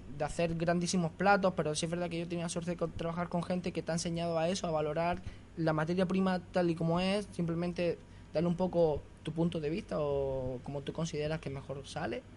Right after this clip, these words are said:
pero no elaborarla o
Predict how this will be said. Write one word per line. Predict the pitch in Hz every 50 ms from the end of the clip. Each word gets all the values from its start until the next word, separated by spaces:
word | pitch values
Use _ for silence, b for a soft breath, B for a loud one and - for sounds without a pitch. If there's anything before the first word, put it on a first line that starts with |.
| B B B B B - -
pero | - 160 151 151 151
no | 156 160 165 170 170 170 170 170 165 165 160 156 143
elaborarla | 131 156 156 156 160 160 160 165 165 170 170 170 170 165 160 156 151
o | 151 151 151 147 143 139 135 131 110 87